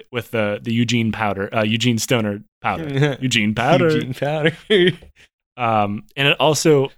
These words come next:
Speaker 1: began to jam at six times as much rate.
Speaker 2: You need that in a weapon.
Speaker 1: And, you know, it's funny, like, 'cause there's, there's been two tests done with these specific kinds of powder, so you could point to these, th-, this, this collection of information, be like, "That one doesn't work.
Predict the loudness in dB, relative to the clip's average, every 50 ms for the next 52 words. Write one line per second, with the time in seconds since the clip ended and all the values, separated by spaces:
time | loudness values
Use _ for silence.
0 | -8 -6 -2 -2 -2 -2 0 -2 -2 -2 0 0 0 2 2 0 0 -2 -4 -4
1 | -2 -2 -4 -4 -4 -4 -4 -2 -2 -2 -4 -4 -4 -4 -4 -2 -2 -2 -2 -4
2 | -4 -8 -8 -10 -12 -18 _ _ _ _ _ _ _ _ _ -6 0 2 2 4
3 | 4 4 2 2 2 2 0 0 -2 -4 -8 -12 -12 -14 -20 -20 _ -6 -4 -4
4 | -4 -6 -4 -2 0 0 0 0 0 2 2 2 4 2 0 -2 -6 _ _ _
5 | _ _ _ _ _ _ _ -18 -18 -18 _ _ _ _ -8 -6 -6 -4 -4 -4
6 | -6 -6 _ -8 -4 -2 0 0 0 -2 -2 -2 -2 0 0 0 -2 -2 -2 -2
7 | 0 0 0 0 0 0 0 2 2 2 2 2 2 2 2 2 2 2 2 2
8 | 2 2 2 0 -2 -2 0 -2 -2 -2 -4 -6 -4 -4 -2 0 0 0 0 0
9 | 0 2 0 -2 -2 0 2 2 2 2 0 -6 _ _ _ _ _ _ _ _
10 | _ _ _ -8 -4 -2 -2 -2 -2 -6 -8 -10 -10 -8 -6 -6 -4 -4 -6 -6
11 | -8 -10 -8 -8 -8 -4 -2 -2 -2 0 2 2 2 2 2 4 4 2 2 2
12 | 0 0 2 2 2 2 2 2 2 0 0 -2 _ _ _ _ _ -18 -18 -18
13 | -18 -8 -2 0 0 0 2 2 2 2 4 4 2 2 0 2 4 4 4 4
14 | 2 -2 -10 -18